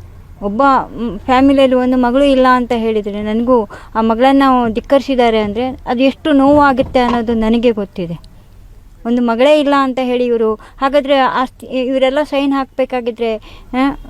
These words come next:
ನನ್ನ ಡೆತ್ ಸರ್ಟಿಫಿಕೇಟ್ ಕೊಟ್ಟಿರ್ಬೇಕಲ್ವಾ, ನಾನು ಕೇಳಬೇಕಲ್ವಾ? ನನಗೆ ಈ ಮಗಳೇ ಇಲ್ಲ ಅಂತ ಹೇಳಿ ಒಂದು ಡೆತ್ ಸರ್ಟಿಫಿಕೇಟ್ ಕೊಡ್ಬೇಕಲ್ವಾ? ಆ, ಯಾಕೆ ಕೊಡ್ಲಿಲ್ಲ? ನಾನು ಕೇಳಬೇಕಲ್ವಾ?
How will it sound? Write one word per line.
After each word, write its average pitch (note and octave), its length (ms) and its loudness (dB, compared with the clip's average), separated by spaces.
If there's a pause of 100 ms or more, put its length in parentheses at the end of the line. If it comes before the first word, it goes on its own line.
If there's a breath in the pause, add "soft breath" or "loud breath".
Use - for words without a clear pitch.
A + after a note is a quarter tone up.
(280)
ನನ್ನ C4 220 2 (140)
ಡೆತ್ C4 280 0
ಸರ್ಟಿಫಿಕೇಟ್ C#4+ 600 0
ಕೊಟ್ಟಿರ್ಬೇಕಲ್ವಾ, G#3 1040 -2 (960)
ನಾನು B3 160 0
ಕೇಳಬೇಕಲ್ವಾ? A3+ 840 -2 (1080)
ನನಗೆ B3 300 4
ಈ B3 60 4
ಮಗಳೇ A#3+ 380 4
ಇಲ್ಲ C4 200 4
ಅಂತ C4 200 2
ಹೇಳಿ C4 140 2
ಒಂದು C4+ 240 0
ಡೆತ್ D#4+ 160 0
ಸರ್ಟಿಫಿಕೇಟ್ C4+ 520 0
ಕೊಡ್ಬೇಕಲ್ವಾ? G3+ 680 -4 (1000)
ಆ, F4 200 0 (260)
ಯಾಕೆ F#4 180 -2
ಕೊಡ್ಲಿಲ್ಲ? C4+ 380 0 (1900)
ನಾನು D4+ 180 0
ಕೇಳಬೇಕಲ್ವಾ? C4 720 0